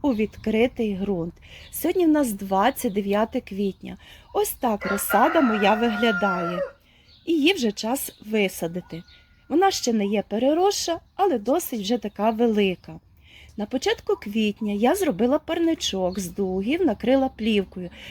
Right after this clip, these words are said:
для того, щоб грядочка така, е, під кабачки гарно прогрівалася, і створила для них теплу грядку. А сьогодні ось буду їх вже висаджувати. Якраз саме ґрунт прогрівся,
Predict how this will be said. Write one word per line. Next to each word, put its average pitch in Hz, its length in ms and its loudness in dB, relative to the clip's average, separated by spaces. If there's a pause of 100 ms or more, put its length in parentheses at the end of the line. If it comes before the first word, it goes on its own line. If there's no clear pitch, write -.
(120)
для 196 120 -6
того, 349 340 -2
щоб 196 280 -4
грядочка 226 680 0
така, 214 300 -6 (400)
е, - 180 -6
під 214 160 -4
кабачки 214 580 -2
гарно 226 520 0
прогрівалася, 202 1000 -2 (420)
і 381 100 4
створила 254 580 0
для 226 160 2
них 202 340 0
теплу 208 600 -2
грядку. 202 680 0 (680)
А 381 120 -4
сьогодні 240 600 2
ось 226 240 -2
буду 320 260 -2
їх 240 260 2
вже 247 180 0
висаджувати. 170 880 -4 (520)
Якраз 269 380 0
саме 175 420 -6 (400)
ґрунт 339 280 2
прогрівся, 214 920 -2